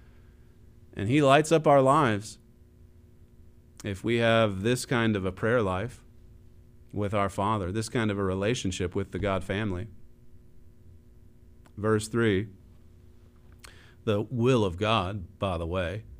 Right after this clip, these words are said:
just going back to this dark and evil world, God nevertheless is fulfilling his will on this earth, primarily through the church. So when you talk about this brief prayer outline and all the,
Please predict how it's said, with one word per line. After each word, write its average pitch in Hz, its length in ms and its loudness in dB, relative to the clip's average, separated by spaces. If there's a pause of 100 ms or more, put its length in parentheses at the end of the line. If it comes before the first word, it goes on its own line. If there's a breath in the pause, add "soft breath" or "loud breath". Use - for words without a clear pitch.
(560)
just 98 160 -10
going 90 260 -4
back 92 220 -2
to 92 80 -8
this 90 220 -6
dark 90 480 -4
and 82 240 -6
evil 107 380 0
world, 104 420 -2 (380)
God 117 280 2
nevertheless 127 600 2
is 123 260 -4
fulfilling 123 640 -2
his 101 240 -2
will 107 400 -2 (120)
on 117 280 0
this 110 180 -2
earth, 104 320 -2
primarily 180 800 0 (560 soft breath)
through 180 420 4
the 165 120 0
church. - 520 0 (1300)
So 113 360 2
when 131 120 0
you 226 60 0
talk 214 200 4
about 139 260 6
this 123 180 0
brief 147 520 0
prayer 160 300 6
outline 107 500 0
and 107 120 -2
all 202 420 8
the, 151 260 4